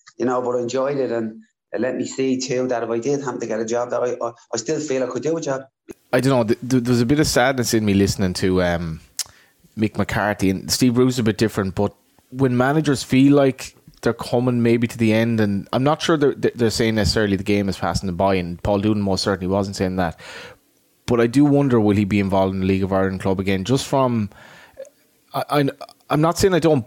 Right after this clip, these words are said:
Speaker 2: buy the stuff about traffic, but for me, if you were that hungry to get involved again, and Athlone have good players, it's not like they're a hopeless case, and Athlone isn't really that far from Dublin, yet he didn't deem it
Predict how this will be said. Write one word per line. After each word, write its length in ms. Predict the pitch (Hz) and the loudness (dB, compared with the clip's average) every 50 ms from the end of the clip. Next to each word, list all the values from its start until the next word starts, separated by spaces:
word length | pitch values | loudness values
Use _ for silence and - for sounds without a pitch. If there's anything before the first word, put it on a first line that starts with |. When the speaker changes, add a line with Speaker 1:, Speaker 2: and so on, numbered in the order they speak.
| - _ _ | -6 _ _
Speaker 2:
buy 320 | - 113 117 131 143 147 139 | 0 2 4 4 4 4 4
the 300 | 143 139 135 135 131 120 | 4 4 6 6 4 4
stuff 280 | - - 151 131 - | 2 2 0 0 0
about 240 | 120 - 131 120 - | 0 -2 -2 -2 -2
traffic, 520 | - - 127 120 127 - - 113 110 _ | -2 -2 -2 -2 0 0 -2 -4 -4 _
but 160 | - 120 117 - | -2 -2 -2 -2
for 180 | - - 123 | -2 -2 0
me, 360 | 120 120 127 139 147 143 143 | 2 2 4 4 6 6 4
if 140 | 135 - - | 4 2 2
you 80 | 135 131 | 4 4
were 100 | 123 120 | 4 4
that 180 | 120 120 117 | 4 2 2
hungry 340 | 107 117 117 120 113 113 107 | 0 -2 -2 0 0 0 0
to 100 | - - | 0 0
get 160 | - 117 107 | -2 0 0
involved 440 | 104 101 95 104 107 110 110 110 104 | 0 0 0 2 2 4 2 2 0
again, 200 | 107 104 98 95 | 0 0 0 0
and 120 | 95 95 98 | 0 0 0
Athlone 280 | 95 - 135 147 151 | 0 2 2 2 2
have 120 | 139 113 110 | 0 0 0
good 180 | 131 131 117 - | 0 0 0 0
players, 360 | 120 120 123 120 110 95 90 | 2 2 4 4 4 2 0
it's 80 | 92 | -2
not 140 | 113 120 127 | -2 -2 0
like 140 | 131 123 113 | 0 0 0
they're 120 | - 104 98 | 0 0 2
a 40 | 95 | 2
hopeless 340 | 113 117 113 - 101 90 | 2 2 2 0 -4 -4
case, 280 | - - 113 113 104 - | -2 0 2 2 0 0
and 80 | - 92 | -4 -6
Athlone 320 | - 113 131 170 180 147 | -4 -2 0 0 2 2
isn't 280 | 147 143 127 113 110 107 | 2 2 0 -2 -4 0
really 320 | 113 123 143 160 160 160 | 2 2 4 4 4 4
that 200 | 160 160 147 - | 4 4 0 0
far 180 | - 165 165 160 | -2 -2 -2 -2
from 120 | - - 147 | -4 -4 -4
Dublin, 340 | 156 151 147 143 143 135 127 - - - - - - - - - - - - _ - | -2 -2 -2 -2 -4 -6 -6 -10 -18 -20 -20 -20 -20 -20 -20 -20 -20 -20 -20 _ 0
yet 180 | 135 135 - | 0 0 0
he 160 | - - 120 | -2 -4 -6
didn't 480 | 117 - 139 139 139 151 139 123 117 - | -2 0 2 2 2 2 -2 -4 -4 0
deem 300 | - 127 127 131 127 127 | 2 4 4 6 4 4
it 320 | 120 104 - - - - | 2 0 -2 -6 -10 -12